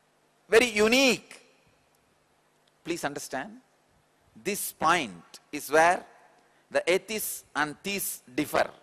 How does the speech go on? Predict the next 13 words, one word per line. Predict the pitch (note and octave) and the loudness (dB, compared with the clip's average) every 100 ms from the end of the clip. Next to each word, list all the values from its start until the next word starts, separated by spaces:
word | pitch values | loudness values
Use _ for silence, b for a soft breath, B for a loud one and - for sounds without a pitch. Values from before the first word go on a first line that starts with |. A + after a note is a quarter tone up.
| _ _ _ _ _ _ _ _ _ _ _ _ _ _ _ _ _ _ _ _ _ _ _ _ _ _ _ _ | _ _ _ _ _ _ _ _ _ _ _ _ _ _ _ _ _ _ _ _ _ _ _ _ _ _ _ _
Atheists | F3+ G3+ G#3+ - - | 2 2 -2 -6 -8
claim | - F3+ G3 A3 B3 - _ _ - | 0 4 4 2 -10 -16 _ _ 0
the | D3 | 2
whole | D#3+ G3+ G3+ | 6 6 6
thing | - G3 G3+ | 0 -4 -4
is | F#3 | -2
an | F#3 | 4
automated | D#3 - F#3+ F#3 F#3 E3+ | 4 4 2 2 2 2
mechanism. | D3 - D#3+ D3+ A2+ G2+ C#2+ - _ _ _ _ _ _ _ _ _ _ _ _ _ _ _ _ _ _ _ _ _ _ | 0 0 0 0 -6 -10 -12 -20 _ _ _ _ _ _ _ _ _ _ _ _ _ _ _ _ _ _ _ _ _ _
But | C3+ | 0
the | C#3 | 2
yogis | C#3+ F3 F#3 F3+ - | 4 4 2 -4 -6
claim | - D#3 E3+ D3+ G#2 E2 D2+ | -6 4 4 4 0 -8 -16